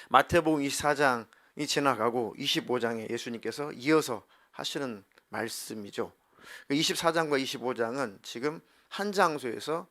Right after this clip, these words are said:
하나-, 예수님께서, 예, 말씀하시는 같은 장소입니다. 같은 시간대예요. 어, 우리 이십사, 이십사,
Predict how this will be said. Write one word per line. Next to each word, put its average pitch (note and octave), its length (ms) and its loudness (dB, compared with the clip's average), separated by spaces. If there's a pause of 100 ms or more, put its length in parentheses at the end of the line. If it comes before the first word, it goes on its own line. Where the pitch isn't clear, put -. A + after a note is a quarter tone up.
(460)
하나-, D#3 280 -4
예수님께서, C#3 760 -4
예, G#2+ 80 -10
말씀하시는 A#2 880 -4 (300)
같은 F3 280 0
장소입니다. A2+ 520 -2
같은 - 260 -4
시간대예요. B2+ 640 -4 (320)
어, G#2+ 80 -10 (300)
우리 B2+ 200 2
이십사, B2+ 380 -2
이십사, - 340 -6